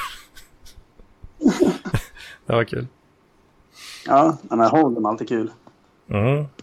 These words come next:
Speaker 1: Eh, så, så vart det med det. Eh, ja, det var väl egentligen Hedmans vecka där.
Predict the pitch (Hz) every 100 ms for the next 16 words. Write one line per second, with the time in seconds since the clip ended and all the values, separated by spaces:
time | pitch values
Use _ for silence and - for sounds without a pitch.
0 | _ _ _ _ _ _ _ _ _ -
1 | - _ _ _ _ _ _ _ _ _
2 | - 113 113 113 113 110 120 - - -
3 | 139 135 135 131 107 90 - _ - 101
4 | 98 107 110 101 135 131 104 92 - 104
5 | - - - - _ - _ _ _ _
6 | _ _ _ _ _ _ _ _ _ _
7 | _ _ _ _ _ - _ _ - 139
8 | 139 143 143 143 143 143 143 143 143 131
9 | _ _ _ 170 - - - 123 135 120
10 | 127 135 107 123 120 113 107 110 117 -
11 | - 127 117